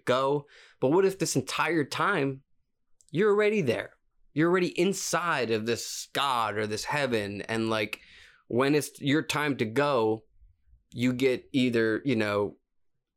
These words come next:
you, you have to go, you know what I mean? Like, you move on. And, like, this whole notion to certain people that, like, "Oh, there's no life after death. It's terrifying."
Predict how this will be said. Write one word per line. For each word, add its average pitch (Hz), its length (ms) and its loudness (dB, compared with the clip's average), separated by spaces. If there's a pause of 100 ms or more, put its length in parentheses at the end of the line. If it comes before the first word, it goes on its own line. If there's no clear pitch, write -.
you, 123 480 -2
you 131 140 0
have 127 160 -4
to 147 60 0
go, 190 380 0
you 117 140 -2
know 120 60 2
what 123 60 2
I 127 40 2
mean? 135 120 4
Like, 120 120 0
you - 80 0
move 156 200 2
on. 180 300 0
And, 113 120 -2
like, 117 160 -2
this 139 140 -6
whole 196 160 2
notion 151 400 2
to 120 160 -2
certain 123 260 -2
people 123 300 -2
that, 113 180 -2
like, 113 200 0
"Oh, 156 180 2
there's 117 180 0
no 139 120 2
life 135 220 2
after 135 280 -2
death. 123 260 -2
It's 107 120 -6
terrifying." 131 520 -2